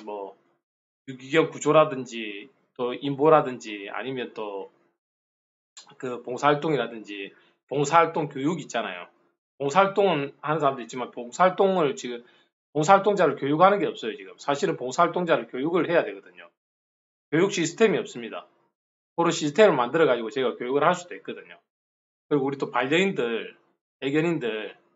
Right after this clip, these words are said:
또 이렇게 막 산책 문제 많잖아요. 그런 것도 강의를 할 수 있고 또 정해진 강의가 아니더라도 자기가 궁금해하는 것들 있잖아요. 그런 거 질문하시면 제가 또 답변할 수 있는 그런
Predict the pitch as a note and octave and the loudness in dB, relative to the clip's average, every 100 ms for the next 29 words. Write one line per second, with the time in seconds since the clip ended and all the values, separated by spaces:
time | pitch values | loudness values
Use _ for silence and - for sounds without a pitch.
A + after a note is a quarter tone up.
0 | _ _ _ _ _ _ C3 B2+ B2+ A#2+ | _ _ _ _ _ _ -6 -6 -4 -6
1 | A#2 G3 G3+ D#3+ - - B2 A#2+ C3+ G#2+ | -2 0 2 2 0 -6 -8 -2 -2 -2
2 | - B2 A2 - D3+ E3+ D3+ B2 A2 - | -4 -4 -4 -4 -2 0 -2 -2 -2 -6
3 | - _ - B2+ C#3+ D3 D#3+ - C#3 C#3 | -20 _ -12 -4 0 0 0 -2 -6 -6
4 | G#2+ G2 F#2 - _ _ _ _ _ _ | -8 -10 -12 -18 _ _ _ _ _ _
5 | E3 D#3+ D#3 D#3 C#3 E3+ G3+ G#3 D3 E3 | 8 8 8 2 0 2 4 6 6 6
6 | A#2+ D3 C#3+ B2 A#2 C#3 C#3+ - - B2+ | 2 2 0 0 -2 0 0 0 -10 -4
7 | D3 E3+ D3+ G#2+ G2 A#2 G#2 F#2 C3+ C#3 | -2 0 -2 -4 -10 -8 -8 -8 -8 -6
8 | C3+ C3+ C#3 B2+ C#3 C3 A2+ A2 - _ | -8 -8 -4 -4 -4 -8 -10 -10 -16 _
9 | _ _ - C3 B2+ A#2+ B2+ C3 C#3+ C3+ | _ _ -8 -6 -6 -6 -6 -2 0 0
10 | C3 A#2 A2+ A#2+ A2 | -4 -12 -8 -8 -10